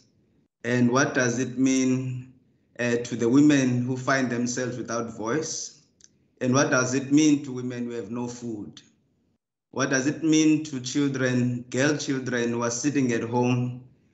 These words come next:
without any prospects of hope because the environment that they find themselves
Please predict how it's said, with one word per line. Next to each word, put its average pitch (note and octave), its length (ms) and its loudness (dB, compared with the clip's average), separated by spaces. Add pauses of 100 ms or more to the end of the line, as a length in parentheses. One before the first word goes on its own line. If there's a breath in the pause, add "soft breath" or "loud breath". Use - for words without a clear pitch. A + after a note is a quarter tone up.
(160)
without B2+ 340 2
any C#3 260 6
prospects B2 540 -4
of A#2 120 -2
hope A#2 420 -4
because A#2+ 440 -2
the A2 320 2
environment A#2+ 540 4
that A#2+ 180 0
they A2 120 0
find B2+ 360 0
themselves A2+ 800 -4